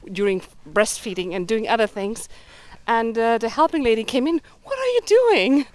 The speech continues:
Relax, enjoy this moment. In one year, everything is over." <laughs> And so I learned to, um, to take the moment and enjoy it,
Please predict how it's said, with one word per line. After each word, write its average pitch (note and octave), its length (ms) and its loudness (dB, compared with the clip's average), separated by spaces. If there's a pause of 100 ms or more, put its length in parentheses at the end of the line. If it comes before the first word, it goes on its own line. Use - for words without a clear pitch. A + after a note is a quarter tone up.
(460)
Relax, A4+ 600 2
enjoy G#4 420 2
this F4 180 -2
moment. B3 460 2
In C#4 140 -2
one G#4+ 220 4
year, G#4+ 200 4
everything G4+ 420 2
is F#4 140 4
over." F4+ 420 6 (300)
<laughs> C#4+ 100 -6 (640)
And B3+ 160 -2
so C#4+ 140 0
I C4 160 2
learned C4 600 2
to, B3 360 -4
um, G#3+ 420 -4 (1400)
to - 100 -16
take C4+ 280 -2
the A3 80 -4
moment E3+ 640 -2 (120)
and F3+ 180 -6
enjoy E3 420 -4
it, - 340 -10